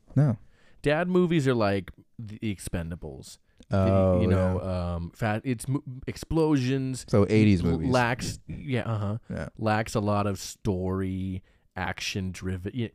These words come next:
Speaker 1: Just
Speaker 2: dad,
Speaker 1: like
Speaker 2: dad movies.
Speaker 1: Yeah, yeah.
Speaker 2: Predator, the new one, you know, like, not the classics, because everyone loved those when they came out. But it's like the guys, the dads, the older dudes that like, like, the remakes, like the
Speaker 1: Right.
Speaker 2: Adrian Brody Predator. They're like, "Yo, this is great."
Speaker 1: That one wasn't bad.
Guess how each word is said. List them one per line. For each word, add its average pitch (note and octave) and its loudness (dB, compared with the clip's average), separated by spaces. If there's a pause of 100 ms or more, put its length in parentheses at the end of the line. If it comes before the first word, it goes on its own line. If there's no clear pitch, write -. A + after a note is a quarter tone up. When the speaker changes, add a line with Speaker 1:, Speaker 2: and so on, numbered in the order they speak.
(120)
Speaker 1:
Just G#2 2
Speaker 2:
dad, A#2 6
Speaker 1:
like G#2+ 2
Speaker 2:
dad F2+ -4
movies. E2+ -10
Speaker 1:
Yeah, F#2+ 4
yeah. C#3 4
Speaker 2:
Predator, A2+ 2
the A2 -2
new G#2 0
one, G#2 -2
you C3 -2
know, G#2+ -2
like, G2+ -6
not D#3+ -4
the - -2
classics, A2 -6 (360)
because A2 -4
everyone B2 0
loved F#2+ -4
those F2+ -6
when E2 -10
they E2+ -12
came F2+ -10
out. D2 -12 (340)
But A2+ 0
it's G2 -6
like F#2 -4 (420)
the A#2 0
guys, G#2 0
the G#2 -2
dads, G2 -2
the G#2 0
older G2 0
dudes G2 -4
that F#2+ -6
like, F#2+ -4
like, F2+ -8
the G2 -4
remakes, E2 -10 (260)
like A2 2
the A#2 2
Speaker 1:
Right. G2 6
Speaker 2:
Adrian G#2+ 2
Brody G2+ 0
Predator. G2 -4
They're F#2+ -6
like, F#2+ -4
"Yo, C#3 4
this E3+ -4
is F#2 -14
great." G#2 -4
Speaker 1:
That D#3+ 10
one G3 6
wasn't C3 4
bad. G2+ 0